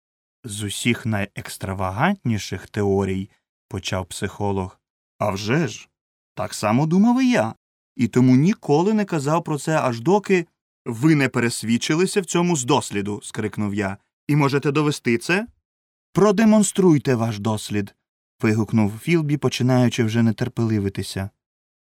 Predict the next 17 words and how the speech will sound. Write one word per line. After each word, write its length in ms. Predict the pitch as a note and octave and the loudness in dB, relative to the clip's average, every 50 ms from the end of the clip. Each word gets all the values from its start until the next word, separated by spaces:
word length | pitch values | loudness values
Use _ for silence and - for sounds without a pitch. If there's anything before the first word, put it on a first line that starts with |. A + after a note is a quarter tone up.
| - | -2
«Еге 280 | C#3 F3+ D#3 A2+ F2+ E2 | -2 0 0 0 -2 -4
ж, 140 | D#2+ - - | -8 -12 -10
покажіть 640 | - C#3 D#3 - - F#3+ C#3 A#2 G#2+ F#2 F#2 F#2 - | -6 -8 -6 -4 -2 -4 -2 -2 -2 -4 -4 -2 -2
нам 220 | G2 G2 F#2+ F#2+ | -2 0 0 -2
ваші 300 | F#2 F#2+ F#2+ F#2+ - G2 | -2 -2 -4 -4 -4 -6
спроби», — 540 | F#2+ - - - G2+ G2+ G2 G2 G#2 A#2 A#2+ - _ _ _ _ _ _ _ - | -8 -8 -6 -4 -2 0 0 0 0 -2 -4 -6 _ _ _ _ _ _ _ -8
приєднався 640 | - G#2 G#2 G2+ G2+ G2 G#2 G#2 G2 F#2+ - - G#2 | -4 -2 0 0 0 2 2 0 0 0 -2 -4 -4
до 120 | G2+ G#2 | 0 0
нього 260 | G2+ G#2 G2 G#2 G#2+ | 0 2 0 0 -2
психолог, 680 | G2+ - - - G#2 - - G#2+ G#2+ G#2 G#2+ G#2+ G#2+ - _ _ _ _ _ _ _ _ - | -6 -8 -8 -8 -8 -6 -4 -4 -4 -4 -4 -6 -8 -10 _ _ _ _ _ _ _ _ -8
«хоч 240 | - F#2+ - - - | -8 -8 -6 -6 -6
я 100 | F#2+ F#2 | -6 -4
знаю, 500 | F#2 G#2 A#2 C#3 E3+ F3+ F#3 F3 E3+ D#3+ | -2 0 2 2 4 4 2 2 0 -2
що 200 | - - - G#2 | -4 -8 -10 -12
все 360 | - - - - G2 G2+ G#2 | -12 -12 -8 -4 -2 -2 -2
це 180 | - - G2+ | -4 -6 -8
химери». 640 | F#2+ - - G2 F#2+ F#2+ F#2 F2+ F2+ F2+ F#2 F#2 F#2+ | -8 -6 -6 -4 -4 -2 -2 -2 -4 -4 -6 -8 -10